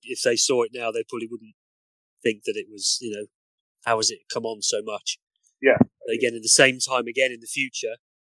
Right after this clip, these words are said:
Speaker 2: Yeah.
Speaker 1: we're gonna think the same as well.
Speaker 2: Yeah, well,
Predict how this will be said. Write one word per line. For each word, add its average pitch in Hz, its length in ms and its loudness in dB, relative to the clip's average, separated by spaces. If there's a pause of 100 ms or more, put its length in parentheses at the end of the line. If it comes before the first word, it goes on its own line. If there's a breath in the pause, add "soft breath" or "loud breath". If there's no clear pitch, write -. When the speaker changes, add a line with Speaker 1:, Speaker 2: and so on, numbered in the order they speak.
(280)
Speaker 2:
Yeah. 95 200 2 (580)
Speaker 1:
we're 113 140 -4
gonna 110 160 -6
think 113 200 -12
the 95 100 -6
same 110 280 2
as 107 120 -10
well. 104 220 -8 (420)
Speaker 2:
Yeah, 127 160 4 (240)
well, 143 380 8